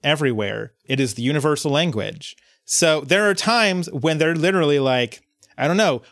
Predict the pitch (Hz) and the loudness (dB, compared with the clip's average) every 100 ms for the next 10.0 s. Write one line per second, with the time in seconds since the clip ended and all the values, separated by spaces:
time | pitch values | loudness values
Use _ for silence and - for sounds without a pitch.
0 | - 151 175 208 220 180 113 139 135 135 | -2 0 2 0 2 0 0 2 2 0
1 | 131 147 165 160 143 147 139 135 - _ | 0 2 2 2 0 0 2 0 -4 _
2 | _ - 151 151 - 214 226 180 - - | _ -2 0 0 -2 0 2 0 -2 -16
3 | - _ - 147 156 143 147 151 - - | -20 _ -2 0 0 2 2 2 2 0
4 | 147 147 143 139 - _ _ _ - 196 | 2 4 2 0 -6 _ _ _ 0 2
5 | 185 160 127 190 190 135 170 180 190 165 | 2 -2 -2 2 2 2 2 2 2 0
6 | 147 131 165 151 - 147 - 143 131 147 | 0 0 0 -2 0 -2 0 0 2 2
7 | 170 123 110 104 104 - _ _ - 151 | 2 0 0 -2 -6 -14 _ _ -2 2
8 | 160 147 - 147 151 147 156 156 147 143 | 2 0 -8 -4 -2 0 0 2 2 2
9 | 143 135 143 160 104 101 92 - - | 0 0 -2 -2 -2 -6 -10 -10 -12